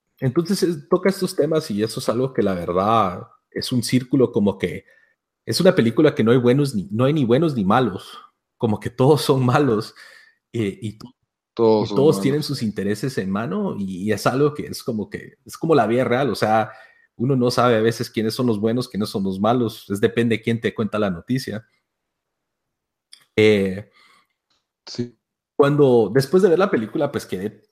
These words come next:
Speaker 1: como que quedó esto tatuado en mi mente y fue una película que he, he tenido playeras de Clockwork Orange, tengo el D V D, tengo el Blu-ray, eh, tengo el, los vinilos del soundtrack de Clockwork Orange. Eh,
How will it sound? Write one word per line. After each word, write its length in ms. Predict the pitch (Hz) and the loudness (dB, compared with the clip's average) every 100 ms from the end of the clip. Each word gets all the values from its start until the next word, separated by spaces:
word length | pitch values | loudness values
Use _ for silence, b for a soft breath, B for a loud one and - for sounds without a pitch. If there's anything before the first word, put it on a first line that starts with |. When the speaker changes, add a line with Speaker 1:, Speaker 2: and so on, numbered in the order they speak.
| _ _ | _ _
Speaker 1:
como 260 | - 120 113 | -8 -6 -6
que 440 | - 90 80 98 _ _ _ _ - | -6 -6 -8 -16 _ _ _ _ -4
quedó 200 | - 98 | -2 -2
esto 260 | 107 165 139 | -2 -4 -2
tatuado 420 | 113 - 107 127 | -4 -2 -4 -4
en 60 | 147 | -4
mi 100 | 98 | -4
mente 600 | 98 123 151 143 _ _ | -4 -4 -6 -8 _ _
y 100 | 107 | -14
fue 160 | - 110 | -10 -6
una 160 | 120 | -4
película 420 | - 95 - 120 113 | -4 -6 -6 -6 -6
que 280 | 87 - _ - | -12 -14 _ -8
he, 160 | 101 101 | -6 -4
he 80 | |
tenido 360 | 120 139 127 143 | -2 0 2 2
playeras 480 | 131 80 92 123 123 | 2 -2 0 0 0
de 140 | 92 | -2
Clockwork 480 | - 104 104 101 - | -4 -2 -2 -4 -2
Orange, 500 | 107 123 120 123 - B B B _ | 0 0 0 -4 -8 B B B _
tengo 260 | 107 110 123 | -6 -2 0
el 100 | 98 | 0
D 80 | 110 | 0
V 80 | 110 101 | 0 0
D, 360 | 98 113 117 117 | -2 -2 -4 -6
tengo 520 | 110 110 110 92 90 | -6 0 0 0 -4
el 80 | 85 | -6
Blu-ray, 760 | 98 113 101 110 123 123 - | -4 -2 0 0 2 0 -2
eh, 460 | 98 98 90 90 - | -6 -6 -6 -10 -6
tengo 340 | 117 127 123 110 | -2 0 4 4
el, 320 | 104 95 - | 4 -2 -4
los 260 | 110 107 101 | 0 0 0
vinilos 480 | 101 98 123 151 | -2 0 0 0
del 160 | 123 92 | -2 -4
soundtrack 560 | - 107 143 131 139 - | -4 -4 -2 -2 -4 -8
de 80 | |
Clockwork 420 | 95 104 - 107 - | -8 -6 -4 -6 -4
Orange. 460 | 110 151 87 - _ _ _ _ _ _ | -6 -6 -10 -16 _ _ _ _ _ _
Eh, 340 | 98 92 92 | -6 -6 -8